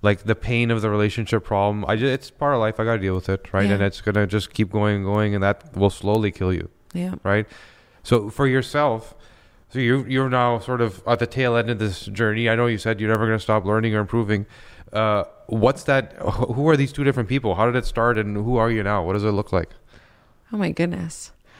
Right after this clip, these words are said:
Speaker 2: Um, you know, I think when I started off on this journey, I was highly anxious. I had n-,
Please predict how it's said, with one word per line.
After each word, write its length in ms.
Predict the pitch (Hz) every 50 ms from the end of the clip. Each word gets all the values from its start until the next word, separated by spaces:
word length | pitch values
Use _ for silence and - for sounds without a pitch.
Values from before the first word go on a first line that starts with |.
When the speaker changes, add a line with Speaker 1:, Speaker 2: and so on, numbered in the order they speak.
| - - - _ _
Speaker 2:
Um, 720 | - 180 180 180 185 180 180 180 180 175 175 175 175 175 165 _ _ _ - - -
you 100 | 233 233
know, 180 | 196 175 - -
I 160 | - - 180 175
think 400 | - - 180 180 180 170 - - _ _ _ _ _ _
when 220 | - 190 185 190
I 80 | 180 175
started 400 | 160 - - 175 170 175 175 170
off 200 | 170 170 165 -
on 120 | 175 170
this 180 | 170 170 165 -
journey, 320 | - 175 165 165 175 180
I 140 | 175 165 165
was 320 | 165 160 160 165 160 - - - - _ _ _ _ _ _ _ _
highly 580 | _ - - - - 180 180 185 180 175 175 -
anxious. 600 | - 165 165 165 - - 165 160 160 160 156 - - -
I 600 | - 170 170 170 170 165 160 165 160 160 165 - - - - _ _ _ _ - -
had 360 | - 180 180 175 170 165 160
n-, 580 | 170 170 165 165 170 170 170 170 170 165 165 -